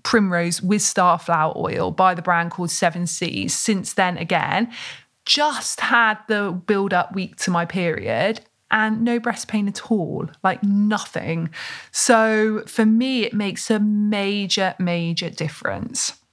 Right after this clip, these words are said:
I also take fish oil as well. I just ordered that when I got my Seven Seas, um,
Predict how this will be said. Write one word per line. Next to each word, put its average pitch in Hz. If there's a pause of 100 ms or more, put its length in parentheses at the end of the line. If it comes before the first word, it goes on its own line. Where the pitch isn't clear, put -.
(640)
I 208
also 311
take 294
fish -
oil 160
as 165
well. 170
I 180
just 208
ordered 214
that 180
when 175
I -
got -
my 165 (320)
Seven 202
Seas, 175
um, 170